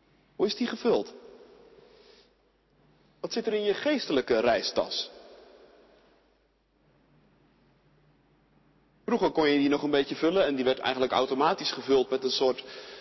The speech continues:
vanzelfsprekend geloof. En ik zeg daar niks kwaads van. Maar die tijd is echt voorbij. Deze tijd vraagt om het heel bewust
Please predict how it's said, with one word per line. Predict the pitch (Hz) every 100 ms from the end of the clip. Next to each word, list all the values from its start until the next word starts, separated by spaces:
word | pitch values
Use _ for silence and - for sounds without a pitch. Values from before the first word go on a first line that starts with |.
| - -
vanzelfsprekend | - 131 139 127 - 202 185 147
geloof. | - 185 233 120 - - - - - - - - - - - _ _ _ _ _ _ _ _ _ _ _ _ _ _
En | 147
ik | 151
zeg | 156 -
daar | 117
niks | 117 -
kwaads | 233 208 -
van. | 110 98 90 - - - - - - - - - _
Maar | 143 165
die | 226
tijd | 180 156 165
is | 180
echt | 220 -
voorbij. | 165 226 104 98 - - - - - - - - - _ _ _ _ _ _ _ _ _ _ _ _ _ _ _ _ _ _ _ _
Deze | - 175 160 -
tijd | 180 175
vraagt | - 185 185 -
om | 165
het | 156
heel | 190 214
bewust | 165 156 247 -